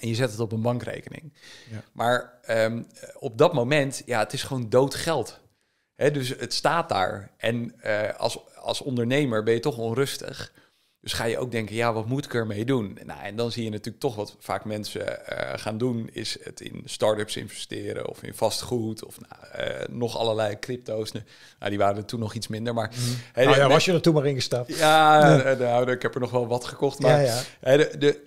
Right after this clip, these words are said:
Speaker 1: de, je ziet wel dat mensen het eigenlijk in allerlei dingen gaan investeren, want je wil niet dat je, ehm, dat je geld daar niks aan het doen is. Daar ben je
Speaker 2: Ja.
Speaker 1: dan te veel ondernemer voor.
Speaker 2: Ja.
Speaker 1: Ehm, en ik heb ook wel ondernemers gezien die dus weer nieuwe ideeën honderd procent zelf gingen financieren.
Speaker 2: Mhm.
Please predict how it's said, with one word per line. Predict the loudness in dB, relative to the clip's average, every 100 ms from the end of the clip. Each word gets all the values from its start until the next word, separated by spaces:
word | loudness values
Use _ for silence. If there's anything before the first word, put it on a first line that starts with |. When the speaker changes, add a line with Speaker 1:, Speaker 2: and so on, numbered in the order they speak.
| 0
Speaker 1:
de, | 6 6 6
je | 0
ziet | -2 0
wel | 0
dat | 2
mensen | -2 0 0
het | -2 -4
eigenlijk | -4 -2 -2 -4
in | -6 -6
allerlei | -2 0 0 -2
dingen | -4 -4
gaan | -6 -8
investeren, | -12 -10 -6 -4 -2 -4
want | -6
je | -4
wil | -4 -4
niet | -6 -6
dat | -6
je, | -4 -4 -4 -6 -2
ehm, | 0 -2 -6 -10 -12 -16
dat | -12 -8
je | -4
geld | 0 0 0 -8
daar | -4 -4 -2
niks | -6 -6
aan | -8
het | -6 -6
doen | -8
is. | -8 -4
Daar | -2
ben | 0
je | -2
Speaker 2:
Ja. |
Speaker 1:
dan | -4 -8
te | -8 -6
veel | -4 -2 -4
ondernemer | -6 -8 -4 -2 -4 -8
voor. | -10 -10 -10 -14
Speaker 2:
Ja. | -16 -16 -18 _ -4
Speaker 1:
Ehm, | -4 -4 -6
en | -6 -4 -8 -12
ik | -8 -4
heb | 0
ook | 2
wel | 2 0
ondernemers | -4 -4 -4 -4 -6
gezien | -6 -8 -8 -8
die | -6
dus | -6 -6
weer | -2 -2 -2 -6 -12
nieuwe | -4 -2 -2
ideeën | -6 -2 0 0 0 0
honderd | -2 -6 -6 -4
procent | -4 -2 -6 -2
zelf | 0 0
gingen | -2 -6 -6
financieren. | -8 -10 -8 -4 -2 -2 -4 -8
Speaker 2:
Mhm. | -10